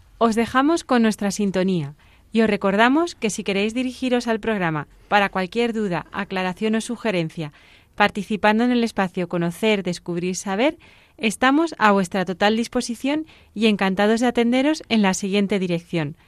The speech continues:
Radio María, Paseo Lanceros número dos, primera planta, veintiocho cero veinticuatro de Madrid.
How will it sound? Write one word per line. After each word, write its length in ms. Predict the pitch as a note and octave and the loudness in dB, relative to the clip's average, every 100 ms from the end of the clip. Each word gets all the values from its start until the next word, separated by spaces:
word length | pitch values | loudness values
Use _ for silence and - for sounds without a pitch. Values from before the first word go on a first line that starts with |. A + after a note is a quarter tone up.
| _ - _ - | _ -20 _ 0
Radio 320 | G#3 G3+ G3 | 2 4 2
María, 420 | F#3 G3 A#3+ D4+ | 0 0 0 0
Paseo 420 | D4+ G3+ - G#3 | 0 -4 0 0
Lanceros 540 | F#3 F3 F#3 F#3 E3+ E3+ | 2 0 -2 -2 0 0
número 300 | F3+ F3 F#3 | 0 0 2
dos, 300 | C#4+ D#4 - | 0 -2 -8
primera 400 | G#3+ G3+ G3 F3 | 0 2 4 2
planta, 480 | F3 A3 B3 C4 C4 - - - | 2 0 0 -2 -4 -8 -20 -2
veintiocho 720 | F#3 G3 G3+ G#3 G3+ - F3 | 2 4 4 0 0 -4 -6
cero 360 | - A3+ G3+ F#3 | -2 0 2 2
veinticuatro 600 | F3 E3+ E3+ A#3 B3 C4+ | 0 -2 0 0 2 0
de 120 | A3+ | 2
Madrid. 360 | E3+ E3 E3 | 0 -2 -4